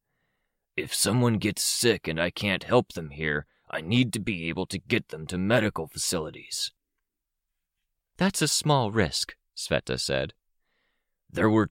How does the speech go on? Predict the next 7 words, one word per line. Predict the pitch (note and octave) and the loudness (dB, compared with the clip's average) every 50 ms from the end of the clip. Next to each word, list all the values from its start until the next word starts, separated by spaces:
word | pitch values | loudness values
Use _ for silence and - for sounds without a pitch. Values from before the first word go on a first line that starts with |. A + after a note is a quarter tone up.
| _ | _
two | - - B2+ C#3+ C#3+ C3+ A2+ | 0 4 6 6 8 8 6
incidents | G#2+ G#2+ - D#2+ C#2 D2 D#2+ E2+ - - | 4 2 0 -4 -4 -6 -6 -6 -4 -4
in | F2+ | -4
the | E2+ E2 | -4 -2
last | E2+ F2+ F#2+ F#2+ F#2+ F2+ - - | 0 2 4 4 2 2 -2 -4
ninety | E2 F#2+ G#2 G#2+ G2 - F2 | -2 0 0 0 0 -2 -2
minutes. | E2 E2 F2+ G2+ F#2+ E2 D2+ - - - - - | -2 -2 -2 -2 -2 -2 -4 -8 -8 -8 -8 -8